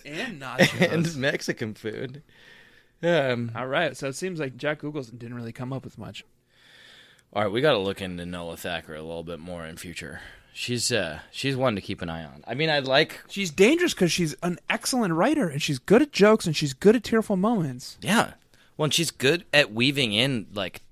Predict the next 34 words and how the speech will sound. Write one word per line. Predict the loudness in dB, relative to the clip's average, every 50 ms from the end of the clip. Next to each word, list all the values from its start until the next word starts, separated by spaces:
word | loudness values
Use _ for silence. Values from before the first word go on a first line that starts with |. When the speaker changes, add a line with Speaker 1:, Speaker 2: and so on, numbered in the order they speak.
| -8
Speaker 2:
deep | -4 0 4 6 6 6 6 4 2 -6 -18 -18 -18 -20 -20 -20 _ _ _ _
mythology | -2 -2 0 0 -2 -2 2 2 4 4 2 0 -2 -6 -8 -10 -10 -10 -14 -16 _ _ _ _
and, | 0 0 2 2 0 -4 -6 -8 -10 -10 -12 _ _ -20 -20 _ _ -4
like, | -2 -2 -2 -2 -6 -10 -20 _ _ _ _ _ _ _ _ _ _ _ _ -10
lore | -8 -6 -2 0 2 2 4 6 6 6 6 6 4
about | 2 0 0 -2 -4 -4 -4
the | -6
magic | -6 -4 -2 -2 -2 -2 -2 -2 -4 -4 -6 -8 -10
and | -10 -8 -10
the | -10 -10
flowers | -8 -4 -2 0 2 2 2 0 0 -2 -4
Speaker 1:
She's | -4 -4 -4
clearly | -4 -4 -6
Speaker 2:
and |
the | -4
Speaker 1:
a | -2
fan | 0 0 0
Speaker 2:
colors. | 0 -2 -4 -4
Speaker 1:
of | -6
our | -6 -6
show. | -6 -6 -6 -4 -2 -2 -2 -4 -6 -8 -12 -14 -10 -6
Speaker 2:
Yeah, | -4 -4 -4 -6
she's | -8 -10 -12 -12
clearly | -8 -6 -2 -2 -2 -2 -4
a | -6
fan | -8 -10 -12 -10
of | -12
the | -12
show. | -12 -8 -6 -4 -4 -4 -4 -4
Like, | -2 -2 -2 0
we | 0 0
had, | 2 2
like, | 2 0 0
what, | 2 0 0 0